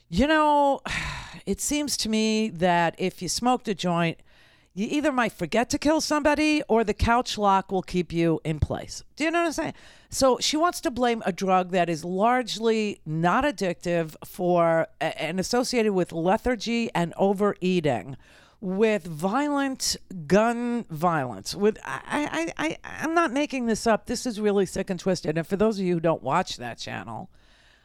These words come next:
um, you really need to understand just how they flail around trying to distract their elderly audience from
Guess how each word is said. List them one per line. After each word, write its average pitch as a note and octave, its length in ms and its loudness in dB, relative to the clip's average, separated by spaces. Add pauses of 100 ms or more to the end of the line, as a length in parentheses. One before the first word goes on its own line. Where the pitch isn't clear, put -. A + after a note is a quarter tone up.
(120)
um, G#3+ 420 2 (320)
you B3 200 -2
really D#4+ 500 0 (180)
need A#3 380 -2
to - 180 0
understand G#3+ 760 -2 (120)
just - 340 -4
how G#3 280 0
they F3+ 160 -2
flail G3 640 0
around G3 800 -2 (380)
trying A3 320 -2
to G#3+ 160 -6
distract G3 640 0
their F#3+ 240 0
elderly G3 640 2
audience F#3 800 0 (720)
from G3 560 0